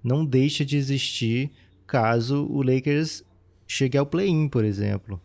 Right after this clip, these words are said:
e não passe, não, não entre em playoff, apenas chegue ao play-in, né?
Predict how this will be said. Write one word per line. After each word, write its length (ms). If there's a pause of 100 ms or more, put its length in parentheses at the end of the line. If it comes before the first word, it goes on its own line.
(160)
e 120
não 140
passe, 600
não, 340 (600)
não 640
entre 320
em 80
playoff, 500
apenas 480
chegue 200
ao 100
play-in, 440
né? 180